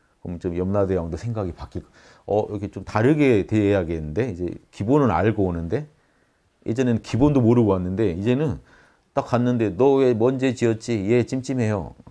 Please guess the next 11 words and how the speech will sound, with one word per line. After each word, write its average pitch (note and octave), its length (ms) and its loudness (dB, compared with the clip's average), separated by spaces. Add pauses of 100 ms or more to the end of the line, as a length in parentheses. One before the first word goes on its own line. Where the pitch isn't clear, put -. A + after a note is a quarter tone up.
뭐뭐뭐가 G#2 560 0
찜찜했어요. G#2 600 -2
안 E2+ 140 -2
그래도." E2+ 400 -6 (560)
"들어갑시다." G#2 520 0
하고 F2+ 200 -2
이제 E2 140 -6
탕에 C#3 300 -6
뛰어들고 G2 480 0
막 G2 120 2
이러면 A2 400 2